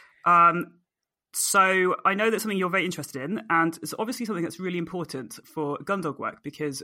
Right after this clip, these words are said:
when we're doing gun dog work, we're outside around loads of distractions, and a major problem that people have is just n-, not being able to engage their dog. So they can't even begin to teach the dog anything unless a dog can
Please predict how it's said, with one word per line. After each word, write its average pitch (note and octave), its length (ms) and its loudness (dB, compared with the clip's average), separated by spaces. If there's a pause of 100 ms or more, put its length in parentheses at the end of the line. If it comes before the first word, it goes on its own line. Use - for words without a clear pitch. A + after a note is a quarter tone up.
(240)
when F#3 160 -2
we're G3+ 80 -2
doing F3 180 -2
gun D#3 160 -4
dog C#3 120 -8
work, C#3 240 -6
we're D#3 100 -8
outside D3 560 -4 (300)
around D3+ 240 0
loads F#3+ 240 0
of F3 80 -10
distractions, D3 720 -6 (100)
and D3 320 -2
a D#3 60 -6
major F#3+ 380 -4
problem C3+ 400 -6
that C#3 120 -6 (220)
people D#3+ 300 -8
have C3+ 400 -4
is D3 280 -6 (380)
just - 280 -6 (200)
n-, - 140 -8 (240)
not - 200 -2
being F#3+ 140 -2
able F3+ 160 -2
to F3 100 -6
engage E3+ 320 -2
their D#3+ 120 -4
dog. D#3 280 -2
So C#3+ 80 -12
they D3 100 -8
can't F#3+ 220 -4
even D#3+ 200 -10
begin D#3+ 280 -6
to D3 80 -8
teach F3+ 240 -10
the D#3 60 -8
dog C3 260 -8 (720)
anything D3+ 460 -2
unless D#3 300 -4
a E3 40 -12
dog D#3 220 -4
can D3+ 220 -4